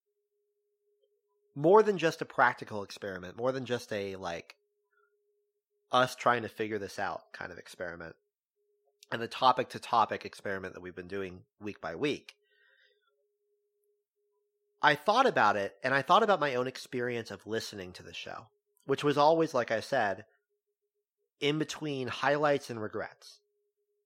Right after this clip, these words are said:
essentially. Like, "Oh, that, that's a shame. This is a lull. This is exciting. This is a shame. This is a lull." That kind of thing. And I thought,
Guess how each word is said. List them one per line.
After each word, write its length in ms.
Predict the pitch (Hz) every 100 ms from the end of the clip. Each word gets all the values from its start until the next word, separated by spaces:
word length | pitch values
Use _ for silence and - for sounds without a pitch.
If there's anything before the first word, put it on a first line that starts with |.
| -
essentially. 480 | 104 110 - - -
Like, 220 | 110 107 -
"Oh, 120 | 120
that, 220 | 120 127
that's 240 | 123 127 -
a 40 |
shame. 520 | 117 135 123 117 117 113
This 160 | - 117
is 120 | 123
a 40 | 113
lull. 520 | 104 101 98 95 98 - _
This 160 | 131 135
is 80 | 135
exciting. 540 | 120 147 131 104 98 - _
This 140 | 135 117
is 80 |
a 80 | 98
shame. 320 | - 104 95
This 160 | 98 101
is 120 | 104
a 40 | 95
lull." 400 | 90 85 82 - _ _
That 140 | 117 113
kind 140 | 98
of 100 | 87
thing. 160 | - - _ _ _ _ _ _ _ _ _ _ -
And 100 | -
I 80 | 151
thought, 300 | 147 170 160